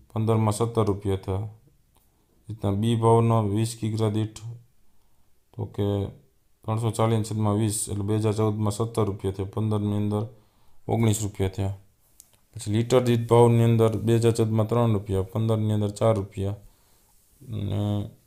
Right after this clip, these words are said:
જથ્થો નંગમાં ગઈએ તો નંગ દીઠ ભાવમાં પંદર છેદમાં બાર એટલે એક પોઇન્ટ પચીસ રૂપિયા બે હજાર ચૌદમાં અને બે હજાર પંદરમાં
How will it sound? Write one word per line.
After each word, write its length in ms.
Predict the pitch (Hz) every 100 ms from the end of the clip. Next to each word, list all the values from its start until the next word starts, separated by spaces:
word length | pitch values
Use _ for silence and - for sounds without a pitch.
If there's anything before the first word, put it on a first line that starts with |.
| _ _ _ _ _ _ _ _ _ _ _ _ _ _ -
જથ્થો 260 | 117 135
નંગમાં 520 | 120 117 120 120 113
ગઈએ 240 | 107 113 107
તો 320 | 98 104 104
નંગ 340 | 110 110 117
દીઠ 220 | 113 107 110
ભાવમાં 400 | 110 113 110 104
પંદર 300 | 113 113 107
છેદમાં 320 | 104 107 104
બાર 200 | 110 101
એટલે 200 | 101 104
એક 160 | 104
પોઇન્ટ 200 | - 107
પચીસ 320 | 110 107 107 107
રૂપિયા 240 | 104 101
બે 120 | 98
હજાર 200 | 101 101
ચૌદમાં 440 | 98 98 98 98 95
અને 100 | 98
બે 80 |
હજાર 180 | 104 101
પંદરમાં 500 | 104 104 104 101 110